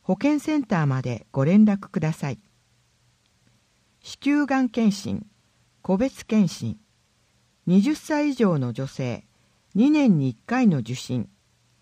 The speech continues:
問診、子宮頸部、費用二千円。注意、医師が必要と認めた場合、子宮頸部と胎部がん検診、費用三千五百円。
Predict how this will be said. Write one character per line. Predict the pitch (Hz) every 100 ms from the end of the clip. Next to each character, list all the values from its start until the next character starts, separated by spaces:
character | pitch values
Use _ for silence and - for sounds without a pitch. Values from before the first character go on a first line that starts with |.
| _ _ -
問 | 175 208
診、 | 214 - 170 156 - _ _ _
子 | - -
宮 | 285 285
頸 | - 233 180
部、 | 123 113 _ _ _ _ _
費 | - 269
用 | 233 135 -
二 | 139
千 | - 185 175 156
円。 | 139 - _ _ _ _ _ _ _
注 | - 269 233
意、 | 135 - _ _ _ _ _
医 | -
師 | - 254
が | 156
必 | 123 - -
要 | 254 247
と | 226 220
認 | 147 -
め | 202 196
た | 196
場 | 170 156
合、 | 151 147 - _ _ _
子 | - - -
宮 | 294
頸 | 277 285 269
部 | 160
と | - 113 - _
胎 | 170 214
部 | 269 269
が | 240
ん | 233
検 | 220 202 170
診、 | - 113 - _ _ _ _ _ _
費 | 269
用 | 262 160 95
三 | _ 185 233 254
千 | 254 165
五 | 123
百 | 156 175 - 156
円。 | 107